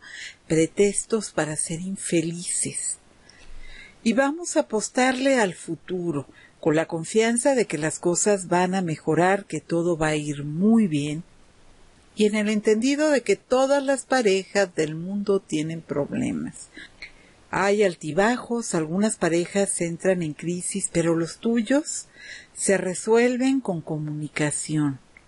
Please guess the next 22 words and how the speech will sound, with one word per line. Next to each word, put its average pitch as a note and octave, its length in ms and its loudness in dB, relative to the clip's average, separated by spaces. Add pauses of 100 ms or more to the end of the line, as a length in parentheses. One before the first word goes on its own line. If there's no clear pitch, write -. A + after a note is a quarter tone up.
(460)
Los D3 180 -6
tuyos A3 460 4
se F3 140 -4
tratan G3 420 0
de G3 120 2
reconectar D#3 880 -2
con E4 180 -4
tu C#4 120 -6
pareja, D3+ 540 -2
de D3+ 100 -2
volver D#3 380 0
a G#3 80 2
descubrir F3+ 800 0
a A3 60 4
tu - 140 -6
pareja, C#3+ 680 -4 (640)
buscar B3+ 680 0
cosas B3+ 580 2
en G3 140 -2
común F#3+ 580 0
para G3+ 300 0
hacer. E3+ 500 -2